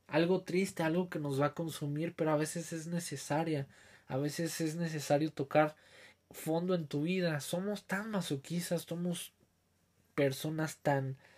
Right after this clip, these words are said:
<laughs> eh, pues quizás en algún momento tan cuadradas que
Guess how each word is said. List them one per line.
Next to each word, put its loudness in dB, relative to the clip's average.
<laughs> -20
eh, -2
pues 2
quizás 0
en 0
algún 2
momento -2
tan -2
cuadradas 4
que -4